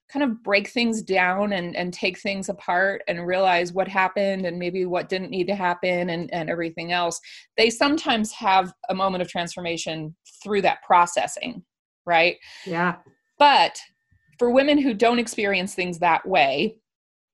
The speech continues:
Speaker 1: and for the occasional ones who do, there are all those moments that are a transformative moment or series of moments that allow for some sort of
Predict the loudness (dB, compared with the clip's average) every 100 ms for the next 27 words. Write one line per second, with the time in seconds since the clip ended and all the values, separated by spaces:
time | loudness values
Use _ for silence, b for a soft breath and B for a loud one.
0 | _ -6 -4 -2 -4 -2 -2 -2 -6 -4
1 | -6 -6 -8 -2 0 0 -4 -4 0 2
2 | 6 6 6 4 4 -2 -2 -4 -2 -2
3 | -4 -12 -8 0 2 4 2 2 0 -4
4 | -4 -6 -6 -6 -6 -6 -4 -4 -4 -4
5 | -2 -4 -4 -6 -6 -4 -2 -2 -6 -4
6 | -2 -2 -2 -4 -6 -14 b b b b
7 | -4 2 4 4 2 0 2 2 4 4
8 | 4 0 -2 -2 -2 0 0 0 -8 -6
9 | -4 -6 -8 -2 2 2 2 -2